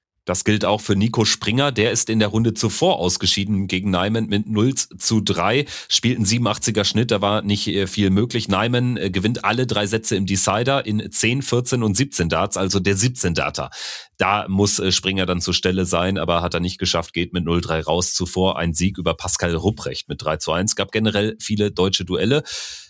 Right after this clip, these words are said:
Ricardo Pietrezco, der ist sofort rausgegangen gegen Jeffrey de Swaan, verliert mit, äh, zwei zu drei. Im Decider zwei fünfzehn Data vom Niederländer.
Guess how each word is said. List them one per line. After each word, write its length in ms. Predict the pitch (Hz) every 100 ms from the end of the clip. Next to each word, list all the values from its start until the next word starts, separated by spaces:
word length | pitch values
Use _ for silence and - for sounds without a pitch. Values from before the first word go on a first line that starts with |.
| -
Ricardo 360 | 110 123 123 143
Pietrezco, 580 | 123 135 139 - 175
der 220 | 147 127 123
ist 160 | 123
sofort 560 | 90 98 113 123 139 -
rausgegangen 500 | 151 - 147 131 135
gegen 180 | 123 104
Jeffrey 320 | 107 - 101
de 120 | 95
Swaan, 340 | - 104 139
verliert 320 | 151 131 127 135
mit, 180 | 127
äh, 160 | - 117
zwei 240 | - 123 131
zu 140 | 127
drei. 400 | 104 113 135 170 _ _ _ _ - -
Im 160 | 98
Decider 480 | 98 98 98 107 113
zwei 240 | - 95 95
fünfzehn 440 | 113 120 - 110
Data 360 | 104 104 110 104
vom 260 | - 98
Niederländer. 640 | 95 131 135 123 123 143